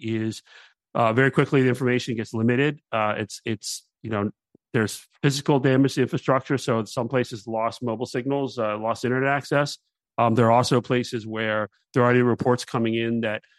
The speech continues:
for example, um, you know, limiting sort of what you can post from certain areas based on sort of your I P, like your, your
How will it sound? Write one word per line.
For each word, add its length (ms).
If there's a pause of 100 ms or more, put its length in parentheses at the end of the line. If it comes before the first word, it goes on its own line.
(220)
for 100
example, 640 (140)
um, 440 (640)
you 100
know, 120
limiting 580
sort 160
of 60
what 180
you 80
can 140
post 300
from 100
certain 260
areas 460
based 280
on 200
sort 160
of 80
your 100
I 120
P, 280
like 240
your, 180
your 220